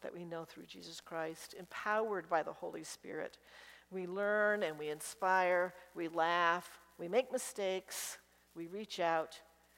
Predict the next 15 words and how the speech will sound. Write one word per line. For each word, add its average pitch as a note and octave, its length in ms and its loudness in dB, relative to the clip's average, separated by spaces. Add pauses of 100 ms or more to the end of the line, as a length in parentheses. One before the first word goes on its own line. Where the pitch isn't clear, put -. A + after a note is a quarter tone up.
(300)
and F3 80 -14
we E3 80 -12
change C#4 680 -8
the F3+ 100 -6
world G#3+ 520 -2
where E3 180 -8
we G3 220 -10
are F3+ 80 -4
called E3 320 -10
to - 60 -12
be. C#3+ 300 -14 (1600)
We A3+ 120 -10
are - 80 -4
God's F3 320 -4
beloved. - 460 -10